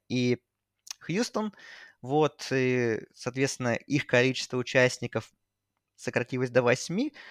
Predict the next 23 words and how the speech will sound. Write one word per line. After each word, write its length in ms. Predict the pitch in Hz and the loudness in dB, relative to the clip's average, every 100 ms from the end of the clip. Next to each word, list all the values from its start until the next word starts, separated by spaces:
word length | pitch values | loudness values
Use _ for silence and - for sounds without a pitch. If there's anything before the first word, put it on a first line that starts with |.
| - - | -20 -10
но 480 | 131 156 208 262 - | -2 2 2 2 -2
вот 240 | 127 131 | -8 -6
уже 220 | 127 120 135 | -4 -4 -2
на 120 | 120 | -2
прошлой 360 | 127 127 127 | -2 -4 -4
неделе 260 | 120 131 202 | 0 2 2
официально, 880 | - 139 127 - 123 123 147 180 208 - - - - - _ _ | 0 -2 -2 0 4 4 4 2 -2 -4 -20 -20 -20 -20 _ _
э, 320 | - 120 117 - - | 2 4 4 2 -2
American 960 | 120 123 160 170 - 147 147 147 143 - _ _ - _ _ _ _ _ | -2 0 2 0 2 2 2 -2 -8 -12 _ _ -20 _ _ _ _ _
взяли 600 | 135 120 120 139 151 151 | -8 -6 4 6 6 4
их 340 | 143 135 127 - | 0 0 -6 -8
к 40 | |
себе, 320 | - 117 131 | -8 -2 0
добавили 840 | 120 113 123 139 135 127 131 127 120 _ _ | 0 2 4 4 2 0 0 0 -6 _ _
шесть 600 | - - 147 151 156 - _ | -10 -2 4 4 4 -6 _
команд 440 | 120 120 135 139 | 0 2 0 0
аж 160 | 120 - | -4 -4
из 160 | - | -10
конференции 600 | - 120 117 127 135 - 117 | -10 -8 -4 -4 -4 -6 -6
U 200 | 120 131 | -4 -4
S 200 | - - | -6 -4
A. 80 | 101 - 104 _ - | -4 -6 -14 _ -18
Вот. 500 | - 113 110 - | -10 -6 -6 -6